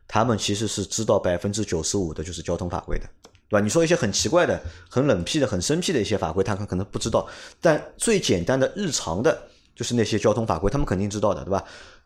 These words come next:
边上有黄线是不能停车，对吧？双黄线不能掉头，对吧？实线不能变道，对吧？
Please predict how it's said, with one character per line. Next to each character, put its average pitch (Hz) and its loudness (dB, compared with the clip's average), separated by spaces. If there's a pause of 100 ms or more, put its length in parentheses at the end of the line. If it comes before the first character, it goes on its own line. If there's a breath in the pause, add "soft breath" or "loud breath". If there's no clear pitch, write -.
(140)
边 151 4
上 156 4
有 117 4
黄 104 6
线 139 4
是 123 -2
不 127 0
能 120 4
停 107 2
车， 135 2
对 - -6
吧？ 101 4
双 139 2
黄 127 2
线 127 0
不 135 2
能 120 2
掉 127 4
头， 98 0 (200 loud breath)
对 123 0
吧？ 107 6
实 120 2
线 143 4
不 131 4
能 123 2
变 139 4
道， - 2 (260 loud breath)
对 113 2
吧？ - -4